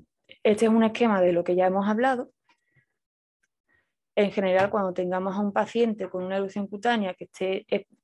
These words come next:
eh, fotodistribuida en la zona donde incida el sol, eh, tenemos que recoger una historia clínica adecuada para orientar el diagnóstico. Entonces, si la erupción comienza a las pocas horas de la exposición al sol, consiste en pápulas,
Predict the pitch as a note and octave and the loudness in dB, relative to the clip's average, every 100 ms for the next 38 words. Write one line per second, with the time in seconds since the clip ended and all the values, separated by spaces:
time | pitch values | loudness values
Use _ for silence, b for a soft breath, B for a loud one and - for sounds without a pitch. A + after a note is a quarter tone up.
0 | - G3+ G3 G3 F#3+ F#3+ F#3+ F#3+ F#3 G3 | -8 -2 0 2 2 2 0 -4 -6 -4
1 | G3+ G3+ G3+ A3 G#3 B3 A#3 B3+ A3 - | 0 0 0 -2 -2 -2 -4 -8 -12 -8
2 | F3+ F3+ E3 F3+ - - F#3+ F#3 F3 F3 | -4 -4 -4 -14 -18 -8 -2 0 0 -4
3 | - F3 G3 G3+ A#3+ B3+ B B B B | -2 0 2 0 -6 -8 B B B B
4 | B B B _ - G#3+ G#3 G3 G3 F#3+ | B B B _ 2 4 6 6 6 4
5 | F#3 F#3 F3+ F3+ - G3 F#3+ F#3+ G#3+ G#3 | 2 -4 -6 -8 -2 -2 0 -2 -2 -2
6 | G#3+ A3 G#3 F#3+ F#3 G3 G3+ G3+ G3+ G3+ | -2 0 0 -2 -4 -2 -2 0 -4 -2
7 | G#3 G#3 G#3+ A#3+ A#3 G#3 G3 G3 - F#3+ | -2 0 2 2 2 -2 -2 -4 -4 -6
8 | F#3+ F3+ F#3+ G#3 G3 F3+ F#3 F#3 - - | -4 -2 0 0 -2 -4 -10 -14 -20 -20
9 | D#3+ _ - F#3+ F3+ G3+ G3+ - F3 F3 | -20 _ -4 -2 0 -2 -2 -4 0 0
10 | F3 F3 F#3 G3 G#3 G#3+ F#3 E3+ F3+ F3+ | 0 -4 -4 -2 -2 -2 -4 -2 0 0
11 | F3+ F3+ F#3+ F#3 G3+ G3 G3+ G3 F#3+ G3 | -2 -4 -4 -2 0 2 0 -4 -10 -10
12 | G3 G3 G3+ A3+ G3 F3 B B B B | -8 -6 -4 -2 -2 -4 B B B B
13 | B G3+ G3 G3 F#3+ G#3 F#3+ G#3 A3 G#3+ | B 0 0 0 0 0 0 2 0 2
14 | F3 | 0